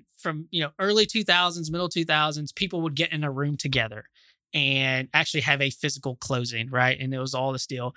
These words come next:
As email took over and data rooms took over virtually, I mean, paper is just transmitted digitally now. I mean, hell, this last deal we did, we closed on Friday,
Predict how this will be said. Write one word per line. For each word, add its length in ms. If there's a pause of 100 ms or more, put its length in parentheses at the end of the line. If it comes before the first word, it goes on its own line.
(460)
As 420 (240)
email 340
took 240
over 420
and 160
data 300
rooms 300
took 240
over 480
virtually, 600
I 60
mean, 220 (400)
paper 320
is 100
just 220
transmitted 580
digitally 420
now. 260 (120)
I 80
mean, 180
hell, 300
this 260
last 260
deal 140
we 100
did, 140
we 100
closed 260
on 100
Friday, 540